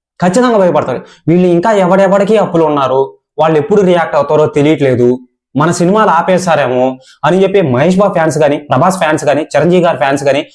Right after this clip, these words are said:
పవన్ కళ్యాణ్ గారి ఫ్యాన్స్ గానీ, రామ్ చరణ్ గారి ఫ్యాన్స్ గానీ ఖచ్చితంగా అనుకుంటారు. ఎందుకంటే పరువుకు సంబంధించింది కదా. ఫోర్టీన్, ఫోర్టీన్ రీల్స్ వారి పరువు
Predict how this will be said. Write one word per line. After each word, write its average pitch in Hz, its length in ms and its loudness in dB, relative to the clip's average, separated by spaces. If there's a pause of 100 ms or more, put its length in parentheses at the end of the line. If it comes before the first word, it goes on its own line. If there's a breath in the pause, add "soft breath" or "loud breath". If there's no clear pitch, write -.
(200 soft breath)
పవన్ 165 200 0
కళ్యాణ్ 190 300 2
గారి 156 100 0
ఫ్యాన్స్ 143 300 -2
గానీ, 143 200 0
రామ్ 147 320 0
చరణ్ 170 160 0
గారి 156 180 0
ఫ్యాన్స్ 147 320 -4
గానీ 127 240 0 (800 soft breath)
ఖచ్చితంగా 302 340 0
అనుకుంటారు. 226 640 0 (300)
ఎందుకంటే 233 320 2
పరువుకు 247 360 2
సంబంధించింది 147 540 0
కదా. 110 320 0 (140)
ఫోర్టీన్, 202 320 0
ఫోర్టీన్ 214 400 0
రీల్స్ 185 260 2
వారి 165 180 0
పరువు 170 640 0